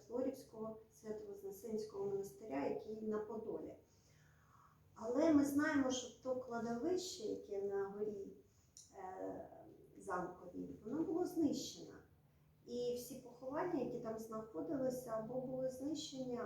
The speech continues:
або перенесені, але ж, знову ж таки, невідомо куди. Є свідчення від його, е,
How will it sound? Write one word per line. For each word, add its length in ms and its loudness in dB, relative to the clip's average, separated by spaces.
або 580 0
перенесені, 1160 0
але 220 -6
ж, 160 -8
знову 240 -6
ж 200 -14
таки, 160 -2
невідомо 460 -2
куди. 360 -10
Є 120 2
свідчення 880 -2
від 220 4
його, 520 2
е, 480 4